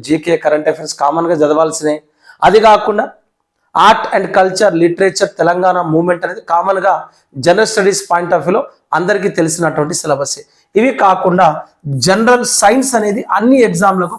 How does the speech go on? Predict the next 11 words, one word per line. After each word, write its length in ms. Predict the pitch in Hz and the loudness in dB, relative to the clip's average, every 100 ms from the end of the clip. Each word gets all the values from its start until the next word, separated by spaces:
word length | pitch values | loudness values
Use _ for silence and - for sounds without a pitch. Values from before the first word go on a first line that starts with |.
| 185 | -4
కామన్. 300 | 170 160 165 _ _ _ _ _ 151 | -4 -4 -8 _ _ _ _ _ 0
జనరల్ 260 | 233 269 240 | 2 0 0
సైన్స్‌లో 360 | 233 220 220 214 | 0 0 0 2
ఏముంది 200 | 220 214 208 | 2 0 0
మనకు? 280 | 202 202 202 _ _ _ _ _ _ - | -2 -4 -12 _ _ _ _ _ _ -2
ఫి-, 220 | 151 190 160 147 123 - | -2 -2 -4 -4 -2 -2
ఫిజిక్స్ 340 | 127 156 - 170 | -2 -2 0 -2
ఉంది, 140 | 170 - _ _ - | -2 -8 _ _ -2
కెమిస్ట్రీ 380 | 135 151 - 170 | 0 0 0 0
ఉంది, 140 | 160 - 156 135 | 0 -4 -2 0
బయో 160 | 147 | 0